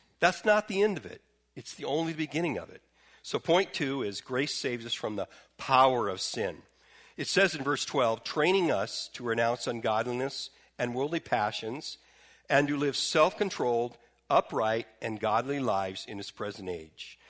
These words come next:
This is the verse of sanctification. Once you're justified, it's only the beginning.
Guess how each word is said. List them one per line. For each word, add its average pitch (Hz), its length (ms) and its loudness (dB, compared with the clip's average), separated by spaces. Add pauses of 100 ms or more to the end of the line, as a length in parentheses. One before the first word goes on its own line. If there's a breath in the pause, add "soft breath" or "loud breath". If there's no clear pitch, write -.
(220 soft breath)
This 175 220 0
is 185 100 -6
the 139 120 -2
verse 113 340 -4
of 104 80 -12
sanctification. 101 960 -6 (500 soft breath)
Once 185 340 4
you're 190 120 2
justified, 120 960 2
it's 120 200 -6
only 127 200 0
the 123 80 -6
beginning. 113 500 -2